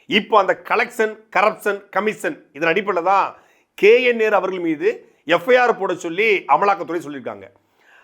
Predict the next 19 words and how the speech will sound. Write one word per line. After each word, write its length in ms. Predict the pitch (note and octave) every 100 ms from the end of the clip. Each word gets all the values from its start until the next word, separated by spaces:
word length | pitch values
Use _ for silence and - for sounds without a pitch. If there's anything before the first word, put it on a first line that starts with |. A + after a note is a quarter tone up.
| _
அமலாக்கத்துறை 840 | - F#3+ C#4 F4+ A#3+ A#3 A3 F#3 C#3+
எந்த 280 | F3+ B3+ B3+
அடிப்படையில 440 | A3+ A#3+ B3 A#3
எஃப் 180 | F#3+ A3+
ஐ 60 |
ஆர் 140 | A#3 A3
போட 140 | G3+
சொல்லியிருக்காங்கன்னா, 800 | E3+ F3 E3 D#3+ G3+ A3 D#3 A#2+ -
கே 340 | F#3 A3+ C4+
என் 80 | C4
நேரு 200 | A#3+ A#3
அவர்களுடைய 420 | G3+ G3+ F#3+ G3+ A3
துறையா 280 | F#3 G3 G#3+
இருக்கக்கூடிய 420 | F3 D#3+ D3 F3 A3 _ _ _
நகர்ப்புற 680 | - D3+ G#3 C4 B3 B3 A#3+
வளர்ச்சித்துறையில 1040 | E3+ G3+ A3+ A3 F3+ F3 E3 G3+ F#3+ B2 - _ _ _ _
தூய்மை 380 | A#3 C4 C4+ C4+
பணியாளர்களை 640 | - G#3+ A3 G#3+ G#3 G3 -
அவுட் 280 | C#3+ A#3